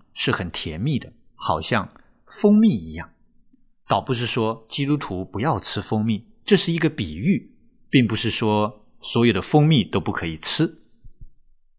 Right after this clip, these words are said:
在这里的意思是要我们注意，提醒我们那些我们觉得很顺心的事情，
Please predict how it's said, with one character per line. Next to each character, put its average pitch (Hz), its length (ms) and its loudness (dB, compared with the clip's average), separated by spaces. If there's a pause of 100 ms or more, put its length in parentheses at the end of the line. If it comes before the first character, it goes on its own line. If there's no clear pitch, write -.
(640)
在 143 160 0
这 262 200 -2
里 147 140 0
的 113 120 -10
意 107 160 -4
思 - 320 -10 (720)
是 - 340 -4
要 180 220 2
我 90 180 -4
们 82 400 -10 (260)
注 147 300 0
意， 110 300 -6 (520)
提 170 360 -2
醒 120 240 2
我 82 100 -6
们 80 240 -16 (720)
那 208 200 6
些 143 540 0 (400)
我 110 160 2
们 107 180 0
觉 120 200 0
得 139 120 2
很 87 240 -6
顺 147 360 2
心 254 320 2
的 - 100 0
事 - 200 -8
情， - 220 -16